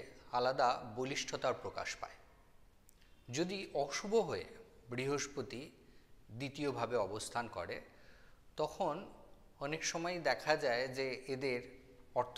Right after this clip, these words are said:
সঞ্চয়ে ব্যাঘাত ঘটে থাকে এবং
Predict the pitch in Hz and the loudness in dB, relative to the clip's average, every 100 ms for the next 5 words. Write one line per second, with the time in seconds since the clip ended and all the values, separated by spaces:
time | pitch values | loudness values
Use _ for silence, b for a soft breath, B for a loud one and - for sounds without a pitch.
0 | 151 - 127 120 143 143 147 135 127 - | -6 -2 -2 2 6 6 6 4 4 0
1 | 143 131 120 113 - - - b b b | -2 0 -2 -2 -8 -12 -14 b b b
2 | b b - 127 131 | b b -4 6 6